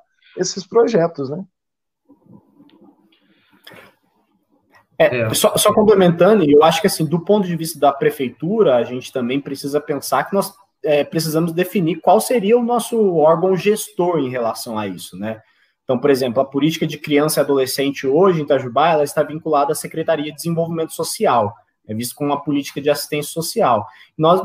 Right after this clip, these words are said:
Speaker 2: no meu ponto de vista, não é algo que se enquadra muito no que nós precisaríamos pra uma, uma política da juventude.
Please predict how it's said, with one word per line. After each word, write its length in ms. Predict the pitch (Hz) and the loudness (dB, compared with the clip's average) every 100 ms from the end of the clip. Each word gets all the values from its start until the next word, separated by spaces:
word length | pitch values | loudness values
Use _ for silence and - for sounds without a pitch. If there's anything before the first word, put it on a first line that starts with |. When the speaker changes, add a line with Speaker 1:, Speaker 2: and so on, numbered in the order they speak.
| 208 _ | -6 _
Speaker 2:
no 140 | 180 175 | -2 0
meu 280 | 170 208 240 | 4 2 4
ponto 200 | 226 180 | 0 0
de 120 | 156 | -4
vista, 260 | 175 - | -4 -2
não 180 | 247 262 | -2 0
é 60 | 262 | 2
algo 260 | 175 202 | 4 4
que 80 | 214 | 0
se 160 | - 233 | -8 -8
enquadra 480 | 214 - 160 208 202 | -4 2 4 4 0
muito 320 | 156 175 196 | -2 -6 -4
no 140 | 214 | -4
que 80 | - | -2
nós 240 | 185 190 | -2 -2
precisaríamos 960 | - 202 - 202 208 208 139 185 208 - | -4 -8 -6 0 4 4 2 0 -2 -4
pra 340 | - 160 185 | 0 2 2
uma, 640 | 165 143 117 123 139 131 120 | -2 -6 -10 -6 -4 -4 -4
uma 180 | 123 | -4
política 440 | 123 143 131 - 147 | -4 -6 -8 -4 -2
da 100 | 147 | 0
juventude. 720 | 147 165 190 - 139 113 | -2 -4 -4 -4 -6 -4